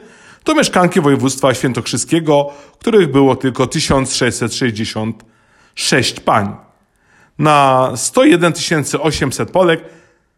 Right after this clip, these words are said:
które zaciągnęły kredyty mieszkaniowe w okresie dwa tysiące dwadzieścia,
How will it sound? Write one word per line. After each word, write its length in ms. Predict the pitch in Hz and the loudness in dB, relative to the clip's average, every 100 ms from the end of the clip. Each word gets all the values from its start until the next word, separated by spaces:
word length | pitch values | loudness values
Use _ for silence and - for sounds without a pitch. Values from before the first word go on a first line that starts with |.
| _ _ _ _ _ _ - | _ _ _ _ _ _ -16
które 400 | - - 196 156 | -4 2 4 4
zaciągnęły 580 | 147 143 151 151 156 135 | 2 0 0 2 2 0
kredyty 420 | - 139 151 147 | -2 -2 -2 -2
mieszkaniowe 640 | 127 - 139 139 131 123 | -4 -4 -4 -2 0 -2
w 100 | 107 | -2
okresie 500 | 127 110 135 - 123 | -6 -6 -6 -4 -6
dwa 200 | 113 139 | -2 0
tysiące 380 | 139 127 123 - | 0 -4 -6 -6
dwadzieścia, 540 | 113 127 131 - 120 | -2 0 0 0 0